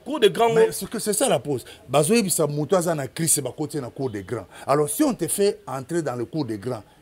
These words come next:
Speaker 2: et excusez-moi, pas, euh, un chrétien hypocrite. Donc, euh, c'est, parce que Batbako côte, ça y est, na cour des grands. Bon, ko-, côte, euh, faut, na ensemble la ponaille. Moi, à côté, na cour des grands. Et cour à côté, na cour des grands. Ateyaka, aza pasteur.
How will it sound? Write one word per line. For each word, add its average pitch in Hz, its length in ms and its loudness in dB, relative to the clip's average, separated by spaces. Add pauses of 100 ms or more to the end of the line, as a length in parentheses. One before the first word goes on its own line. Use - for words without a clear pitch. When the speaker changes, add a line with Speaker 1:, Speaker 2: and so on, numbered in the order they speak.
(120)
Speaker 2:
et 139 240 0
excusez-moi, 160 640 0 (400)
pas, 170 120 6
euh, 123 440 4
un 160 120 -2
chrétien 131 340 -4
hypocrite. 113 600 -8 (180)
Donc, 139 200 -4
euh, 113 180 -10
c'est, - 260 -12 (360)
parce 175 160 0
que 220 80 6
Batbako 147 440 2
côte, 165 260 2
ça 131 120 2
y - 20 4
est, 147 40 0
na 120 120 -4
cour 139 180 -6
des 110 140 -4
grands. 104 240 -6 (220)
Bon, 123 260 -2
ko-, - 100 -6
côte, 220 240 6
euh, 143 200 0
faut, - 180 -10
na 196 200 4
ensemble 147 300 -4
la 107 60 -4
ponaille. 104 340 -8 (1080)
Moi, 143 160 4
à 160 40 4
côté, 156 300 -4
na 127 80 -4
cour 143 180 -4
des 113 120 -4
grands. 156 240 0 (800)
Et 139 60 -4
cour 190 260 4
à 147 60 4
côté, 180 280 0
na 135 60 0
cour 165 180 -2
des 123 140 -2
grands. 110 320 -4
Ateyaka, 135 500 2 (420)
aza 147 240 0
pasteur. 143 420 -2